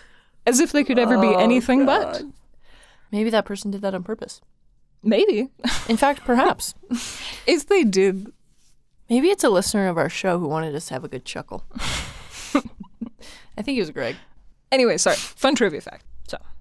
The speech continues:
Speaker 1: this project, it is really, really cool. Came out on International Women's Day, doing some very cool stuff. And then they also did a special collection for Black History Month in twenty nineteen,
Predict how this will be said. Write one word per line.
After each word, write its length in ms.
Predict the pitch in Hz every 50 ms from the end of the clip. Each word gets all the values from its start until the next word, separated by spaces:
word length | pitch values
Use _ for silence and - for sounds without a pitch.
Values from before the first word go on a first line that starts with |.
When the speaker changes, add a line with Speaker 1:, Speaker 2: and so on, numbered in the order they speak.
| - - - - - - - -
Speaker 1:
this 200 | - 214 349 370
project, 540 | - - 240 185 147 - 139 65 - - - - - -
it 140 | - 208
is 260 | 247 247 240 233 214 185
really, 240 | 196 190 185 185 170
really 240 | - 139 139 - -
cool. 300 | - - - - - - - _ _ _ _ _ _ - - - _ _ _ - - _
Came 220 | - - 247 233 233
out 140 | 226 180 110
on 140 | 170 175
International 540 | 165 165 180 160 180 190 - 175 - - 185 196
Women's 420 | 233 233 233 233 226 226 226 -
Day, 400 | - 208 196 202 202 196 202 - - - - - _ _ _ - -
doing 200 | - 202 190 190
some 160 | - - 180
very 180 | 175 180 - -
cool 200 | - - - -
stuff. 540 | - - - - - 175 170 170 - - - - - - _ - - - - _ - - - - - _
And 140 | - 214 220
then 120 | 226 220 220
they 120 | 220 -
also 300 | - 214 262 277 - 311
did 160 | 240 233 226
a 40 | 226
special 340 | 214 - - 185 185 - 196
collection 480 | - - - 160 170 - - 196 175 180
for 160 | - - 175
Black 320 | 175 180 156 156 160 175
History 360 | - - 160 156 - - 180 165
Month 240 | 160 156 147 147
in 80 | - -
twenty 300 | - - - - - -
nineteen, 560 | - - 190 - - - - - - - 196